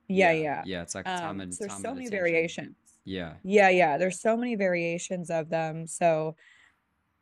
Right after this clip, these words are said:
Speaker 1: I think that helps a lot. But, I mean, when that girl <laughs> said, like, three hours and thirty
Speaker 2: Wow.
Speaker 1: minutes of pushing, 'cause on average it's twelve hours, like, on average.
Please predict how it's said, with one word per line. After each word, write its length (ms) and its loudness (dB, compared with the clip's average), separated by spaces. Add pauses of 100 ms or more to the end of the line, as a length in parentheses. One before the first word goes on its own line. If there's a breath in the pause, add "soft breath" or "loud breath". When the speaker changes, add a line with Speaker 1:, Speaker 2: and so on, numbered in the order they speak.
(460)
Speaker 1:
I 60 0
think 140 6
that 140 6
helps 260 2
a 60 4
lot. 260 0
But, 280 4 (160)
I 60 0
mean, 420 -4 (120)
when 120 -2
that 180 2
girl 180 4
<laughs> 0 -
said, 300 -2
like, 240 2
three 220 4
hours 440 0
and 200 -8
thirty 180 -2
Speaker 2:
Wow. 0 -
Speaker 1:
minutes 240 -8
of 120 -8
pushing, 320 -8
'cause 180 -2
on 120 0
average 420 0
it's 160 -10
twelve 300 -6
hours, 560 -6 (580)
like, 140 4
on 120 0
average. 540 2